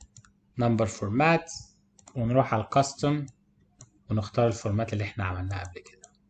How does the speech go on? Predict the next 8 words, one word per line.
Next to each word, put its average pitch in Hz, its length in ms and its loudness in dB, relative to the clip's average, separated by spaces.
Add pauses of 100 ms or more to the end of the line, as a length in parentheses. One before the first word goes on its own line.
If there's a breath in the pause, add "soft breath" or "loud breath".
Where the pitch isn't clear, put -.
(580)
وخلينا 151 400 8
نعمل 147 360 8
pivot 117 440 0
chart. - 360 -8 (3500 soft breath)
اختار 143 320 6
لاين 139 440 6
المرة 113 460 2
دي 156 300 0